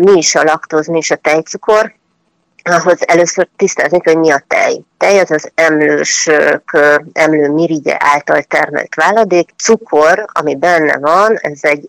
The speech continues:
diszaharid, ami azt jelenti, hogy két egyszerű cukorból épül föl, egy galaktózból és egy glükózból, és ez a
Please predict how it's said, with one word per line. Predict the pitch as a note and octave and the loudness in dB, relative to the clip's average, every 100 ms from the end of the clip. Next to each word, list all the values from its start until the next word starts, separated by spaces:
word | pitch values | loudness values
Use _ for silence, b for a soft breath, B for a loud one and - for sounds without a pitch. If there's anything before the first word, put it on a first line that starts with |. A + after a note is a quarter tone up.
| _ | _
diszaharid, | - - E3+ - C#3 - C3+ D3+ F#3 A3+ | -20 -16 -14 -6 -4 -4 -6 -4 -2 0
ami | D3 C#3+ D#3 | 0 0 0
azt | D#3+ - | 0 -2
jelenti, | D#3+ F#3 G#3 G3 - F#3 | -2 0 0 0 -2 -2
hogy | D#3+ - - | -2 -6 -12
két | - F3+ E3+ B B B | -4 -2 -2 B B B
egyszerű | - E3 - D#3+ C#3+ - | -4 -4 -4 -8 -8 -14
cukorból | D#3 - D3+ C#3 C#3 | -18 -2 -2 0 -2
épül | C#3 D3+ - - | -2 -4 -8 -16
föl, | - - G3+ | -10 0 2
egy | G#3+ - - | 2 -2 -2
galaktózból | F#3 F#3 D3 - D3 D3 D3 | 0 0 -2 -4 -6 -4 -8
és | - - | -6 -10
egy | - | -8
glükózból, | - - - G3 G#3 G#3+ B3 C#4 B | -10 -6 0 0 0 0 2 2 B
és | - E3+ - G3 _ _ | -2 0 0 -2 _ _
ez | G3 G#3 | -2 0
a | E3 | -2